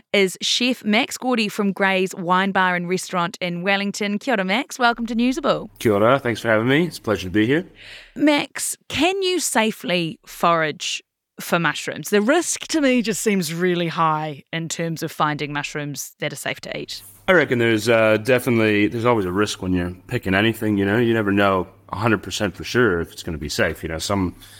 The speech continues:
Speaker 2: you know, workers might have come through and sprayed the area poison to kind of eradicate some mushrooms. So, I mean, foraging always comes with a little bit of risk. If you're not sure, don't eat it.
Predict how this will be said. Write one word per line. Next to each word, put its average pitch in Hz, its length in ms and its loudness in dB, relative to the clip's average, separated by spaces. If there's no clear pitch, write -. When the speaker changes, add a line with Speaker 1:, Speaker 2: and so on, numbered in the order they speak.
Speaker 2:
you 95 80 -2
know, 85 280 2
workers 95 480 2
might 90 160 2
have 90 100 -4
come 90 240 -2
through 95 240 0
and 90 140 0
sprayed 98 380 0
the 87 100 0
area 90 260 0
poison 107 540 0
to 101 180 -4
kind 98 220 -2
of 92 100 0
eradicate 127 560 0
some 131 160 -4
mushrooms. 139 520 0
So, 95 260 0
I 95 100 -2
mean, 98 340 0
foraging 107 520 2
always 95 340 2
comes 85 360 -4
with 85 140 -4
a 90 60 -4
little 87 220 0
bit 82 140 -2
of 76 100 -4
risk. 71 300 -8
If 85 180 -8
you're 90 100 2
not 104 220 2
sure, 80 560 -4
don't 82 300 0
eat 73 160 -2
it. 62 100 -8